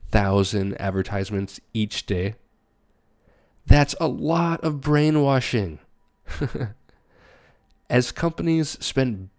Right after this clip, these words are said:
billions of dollars to make us think a certain way or buy a particular product,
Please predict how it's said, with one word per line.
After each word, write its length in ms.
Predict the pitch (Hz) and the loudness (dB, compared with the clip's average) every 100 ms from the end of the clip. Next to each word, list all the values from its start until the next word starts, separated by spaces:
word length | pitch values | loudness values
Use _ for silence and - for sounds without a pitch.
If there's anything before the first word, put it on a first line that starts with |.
| _ | _
billions 760 | - 143 151 156 143 139 127 113 | -6 -6 -2 2 4 4 2 0
of 200 | 104 92 | -4 -2
dollars 720 | 101 95 95 87 80 82 - - _ - | 4 4 4 2 -2 -6 -8 -16 _ -12
to 120 | - | -2
make 260 | 110 110 - | 2 2 2
us 180 | 101 - | 0 -2
think 520 | - - 143 135 131 | -10 2 4 4 -2
a 100 | - | -6
certain 500 | 98 - 107 104 95 | -4 0 0 0 0
way 460 | 92 92 92 92 92 - - - | 2 2 2 2 0 -6 -20 -8
or 240 | 98 90 - _ - | -2 -2 -4 _ -14
buy 560 | 95 95 101 107 107 | -4 -2 0 2 4
a 140 | 107 95 | 4 2
particular 580 | - 95 - - 104 | 0 -2 -4 -4 -2
product, 760 | 87 - 107 98 80 82 - | -4 -2 0 0 -2 -8 -16